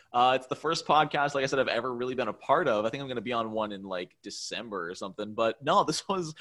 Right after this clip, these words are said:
really cool. I'm really glad I said yes. I'm really, this was a huge blast. Y'all are really, <laughs> really cool. Had some fun conversations.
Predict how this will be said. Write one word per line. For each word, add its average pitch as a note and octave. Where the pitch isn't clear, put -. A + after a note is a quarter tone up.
really D3
cool. D#3
I'm A2
really C#3
glad A#2+
I A#2+
said A#2
yes. A2+
I'm G2
really, A2
this A#2+
was B2+
a C3
huge B2+
blast. A#2
Y'all A2+
are A2
really, G2+
<laughs> C3
really A#2
cool. C3
Had D#3
some A2+
fun A2
conversations. A#2